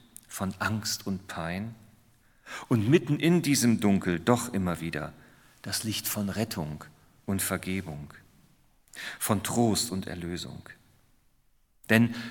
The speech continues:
seit dem Kommen Jesu ist eins entscheidend anders. Wir sind nicht mehr allein in unserer Nacht.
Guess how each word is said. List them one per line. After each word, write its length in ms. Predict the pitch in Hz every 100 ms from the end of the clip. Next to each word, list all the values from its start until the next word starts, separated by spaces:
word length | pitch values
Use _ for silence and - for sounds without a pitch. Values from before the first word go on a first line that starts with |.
| -
seit 300 | - 123 135
dem 160 | 135
Kommen 260 | 123 135 131
Jesu 340 | 113 127 127
ist 280 | 95 - -
eins 340 | 110 131 135 -
entscheidend 680 | 117 - 117 113 98 87 -
anders. 680 | 85 80 80 - - - _ _ _ _ _ _ _ -
Wir 100 | 98
sind 240 | 107 113
nicht 200 | 104 -
mehr 180 | 104 -
allein 500 | 95 90 82 76 69 - - _ -
in 120 | 98
unserer 340 | 87 85 - -
Nacht. 500 | - - - -